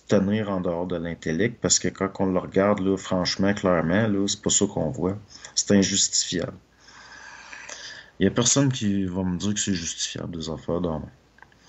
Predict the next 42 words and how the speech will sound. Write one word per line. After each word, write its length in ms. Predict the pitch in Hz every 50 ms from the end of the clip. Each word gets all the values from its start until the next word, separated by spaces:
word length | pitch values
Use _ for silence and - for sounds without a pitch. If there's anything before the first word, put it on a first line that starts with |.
| - - - - - - - - - - - _ _
Tu 160 | - - 90
sais, 60 | 92
là, 140 | 90 98 90
quand 200 | 90 - 90 85 - -
on 120 | 80 76
sait 200 | 67 - - - -
qu'il 200 | - - 87 80
y 80 | 78
a, 20 | 78
bon, 240 | - - 78 78 78
il 60 | 78
y 40 | 78
a 20 |
des 180 | 78 78 73 67
places, 360 | - - 87 85 - - -
il 40 | -
y 20 | 80
a 20 |
de 60 | 82
la 80 | 80 78
vivisection 840 | 76 80 85 82 - - - - - - - - - - - 87 92
sur 240 | 90 - - - 85
des 240 | 82 76 78 78 76
citoyens, 640 | - - - - - - 85 76 73 69 78 78 82
là, 80 | 85 82 -
puis 120 | - - 69
bon. 120 | 69 67 - - _ _ - - - - - - - - - - _
Il 60 | -
y 20 | 92
a 40 | 90
per-, 280 | - 101 90 82 - -
tu 100 | - 90 78 -
sais, 140 | - -
il 180 | 95 95 95 87
y 40 | 82
a 40 | 78
personne 380 | - 92 - - - 101 104 104
qui 80 | -
va 100 | - 85 80
me 60 | 78
faire 300 | - - - 80 80 80
ju-, 160 | 78 78 76